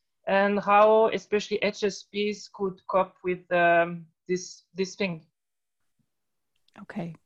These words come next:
Speaker 2: great, <laughs> great question. We had spoken a little bit earlier and you said you think that highly sensitive people in particular would be affected by this.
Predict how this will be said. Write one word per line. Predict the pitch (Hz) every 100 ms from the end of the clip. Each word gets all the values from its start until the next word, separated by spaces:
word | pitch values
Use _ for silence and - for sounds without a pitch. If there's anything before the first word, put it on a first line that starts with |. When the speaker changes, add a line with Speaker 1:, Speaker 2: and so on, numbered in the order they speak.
| _
Speaker 2:
great, | 190 202 202 _
<laughs> |
great | - - 208
question. | - 190 - 185 - - _ _ _ _ 202
We |
had | 196
spoken | - 220 233
a | 220
little | 208
bit | 190 -
earlier | 202 208 190
and | 180 180
you |
said | 180 196 190 -
you | 190
think | 175 196
that | 185 170 _ _ _ _ _ -
highly | - 202 202
sensitive | 208 196 190 190
people | 202 185 185
in | 180
particular | 180 - 196 196 180 170
would | 170 165
be | 175
affected | 170 - 185 - 170
by | 160 151
this. | 151 165 - -